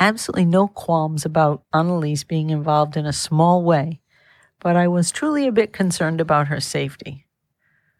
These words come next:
Of course, shushing my concern aside, Brigitte assured me that they would never even know that her cottage is within earshot of the place, never mind suspect that this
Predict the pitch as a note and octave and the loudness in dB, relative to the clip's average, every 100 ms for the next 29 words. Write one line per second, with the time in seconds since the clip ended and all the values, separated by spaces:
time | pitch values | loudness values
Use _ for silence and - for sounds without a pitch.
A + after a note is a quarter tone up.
0 | _ F#3 F3 - G3+ E3 E3 - _ _ | _ -6 -4 2 2 2 -4 -14 _ _
1 | - - G3 - E3+ D#3+ D#3+ - D#3+ - | -6 2 2 2 -2 -2 -4 -4 -4 -2
2 | F3 E3 D3+ - E3 D#3 - F#3+ A3+ G#3+ | -2 -2 -2 2 2 2 0 2 2 2
3 | F#3 - E3 E3 C#3 C3 C3+ E3 D#3+ - | 0 0 0 0 0 -2 0 0 0 0
4 | D#3+ D3 D3 C#3+ D#3 F3 F#3 F#3+ D#3+ - | -2 -2 -4 -4 0 2 2 2 0 0
5 | F3 D#3+ D#3 D3 D3 D#3+ C#3 B2+ D3 - | 0 2 0 2 4 4 4 0 -6 -12
6 | _ _ _ _ - D#3 D#3+ D#3+ - - | _ _ _ _ -2 0 0 -4 -8 -2
7 | F#3 E3+ D3+ E3 D3+ D#3+ D3+ D#3+ D3 F3 | 0 2 0 0 -2 0 0 0 -2 -2
8 | E3+ D#3+ C#3+ C3+ C3 - - C#3 B2+ B2+ | -2 -2 0 -2 -2 -6 -6 -4 -4 -2
9 | F3 E3 D#3 D3+ D3 C3+ C#3 - - C#3+ | 0 2 2 2 2 0 -6 -6 0 0
10 | C3+ D3 C#3+ F3 | 0 -2 0 -2